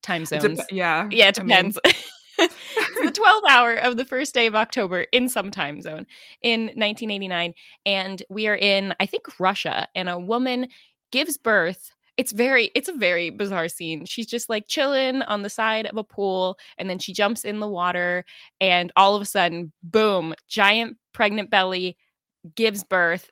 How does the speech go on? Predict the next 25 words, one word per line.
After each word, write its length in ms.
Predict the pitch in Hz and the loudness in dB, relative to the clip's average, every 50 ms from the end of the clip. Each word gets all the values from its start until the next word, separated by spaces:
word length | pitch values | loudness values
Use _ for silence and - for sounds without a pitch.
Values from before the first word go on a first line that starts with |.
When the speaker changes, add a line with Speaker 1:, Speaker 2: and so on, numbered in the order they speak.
| _ - | _ 4
Speaker 1:
out 160 | 196 202 208 208 | 6 6 6 4
of 100 | 208 214 | 0 -4
nowhere. 640 | 208 185 175 170 165 165 160 160 160 156 165 165 - - - - _ _ - | -4 -4 -4 -4 -2 -2 -2 -2 -2 -2 -4 -6 -10 -16 -20 -20 _ _ -4
And, 480 | 190 185 180 175 170 170 180 180 160 | -2 0 0 0 -2 -4 -6 -10 -8
uh, 340 | - 170 170 165 165 165 170 175 | -4 -2 -2 -2 -2 -2 -4 -6
the 160 | 170 185 175 175 | -6 -6 -6 -4
narration 560 | 190 185 175 180 185 180 190 208 - 208 175 | -4 -4 -4 -4 -2 -4 -4 -6 -6 -8 -8
over 220 | 170 175 - 151 | -10 -8 -10 -10
it 80 | 143 139 | -12 -12
is 120 | 160 160 | -12 -12
like, 340 | - 170 160 165 170 - - _ - - - _ _ _ _ _ - | -10 -8 -8 -8 -8 -10 -14 _ -20 -20 -20 _ _ _ _ _ -6
"Around 320 | 339 320 403 480 508 508 480 | -4 -2 -2 -4 -4 -4 -4
the 80 | 392 311 | -4 -4
world, 380 | 202 190 185 165 170 180 220 | -2 -2 -2 -2 -2 -4 -6
forty-three 560 | - - 359 392 381 381 349 - - 247 240 226 | -6 -4 -2 -2 0 -2 -2 -4 -6 -6 -4 -4
women 340 | 214 208 196 196 185 202 | -4 -6 -6 -6 -8 -8
give 300 | 214 - 302 330 302 240 | -8 -8 -6 -8 -8 -6
birth 300 | - 202 175 170 185 - _ | -4 -2 -2 -2 -4 -4 _
all 200 | 269 302 330 349 | -2 -2 -2 -2
at 80 | 370 - | -4 -6
the 60 | 320 | -10
same 320 | - - 262 247 240 240 226 | -8 -4 -2 -2 -2 -4 -6
time, 480 | - 175 180 160 139 135 139 143 185 - _ | -8 -6 -6 -6 -6 -6 -10 -14 -16 -16 _
which 180 | - 285 294 - | -8 -8 -6 -4
was 240 | 320 311 311 294 | -2 -2 -2 -2